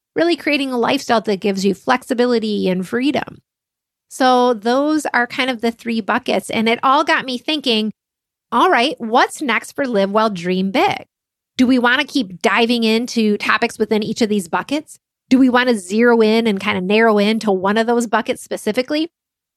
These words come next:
Do we want to have deeper conversations about certain themes or topics?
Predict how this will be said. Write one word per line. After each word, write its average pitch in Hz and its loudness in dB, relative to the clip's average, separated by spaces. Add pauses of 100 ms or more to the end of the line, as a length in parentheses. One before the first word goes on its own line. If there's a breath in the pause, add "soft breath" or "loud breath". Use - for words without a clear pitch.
(120)
Do 240 2
we 233 2
want 226 0
to 226 -4
have 220 -2
deeper 233 0
conversations 226 -2
about 202 -2
certain 220 -2
themes 226 0
or 220 2
topics? 214 -4